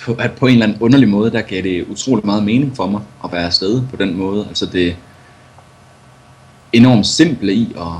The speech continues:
være afsted, have alle sine ting, ja, på en cykel, det er jo det samme, man så har i en rygsæk, eller en pulk, eller hvad det skulle være, eller en kano, eller en kajak. Men det der med at have sine daglige rutiner, der er ikke så meget... Øhm,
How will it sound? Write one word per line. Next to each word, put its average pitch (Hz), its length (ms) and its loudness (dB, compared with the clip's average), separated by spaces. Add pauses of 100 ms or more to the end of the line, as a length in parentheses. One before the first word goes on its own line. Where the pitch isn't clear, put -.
(160)
være 95 140 -4
afsted, 101 340 0
have 104 160 -2
alle 113 160 6
sine 98 180 -4
ting, 110 340 -4 (480)
ja, 90 60 -6
på 95 120 -6
en 90 80 -2
cykel, 107 280 0
det 98 80 2
er 104 40 4
jo 95 40 4
det 92 80 0
samme, 92 200 0
man 95 80 0
så 101 80 0
har 92 120 0
i 87 40 0
en 82 100 -2
rygsæk, 90 460 -4
eller 76 140 -8
en 78 220 -6
pulk, 101 160 0 (120)
eller 85 140 -6
hvad 87 120 -2
det 87 80 -6
skulle 82 220 -4
være, 90 160 0
eller 85 140 -4
en 80 160 -6
kano, 104 260 2
eller 87 120 -2
en 87 60 -6
kajak. 85 400 -4 (640)
Men 113 160 0
det 135 80 4
der 123 120 4
med 110 120 4
at 87 200 0 (220)
have 127 200 0
sine 127 220 -2
daglige 104 400 2
rutiner, 117 400 0
der 98 80 0
er 95 40 0
ikke 131 220 -6
så 107 180 -6
meget... 92 540 -2
Øhm, 64 280 -8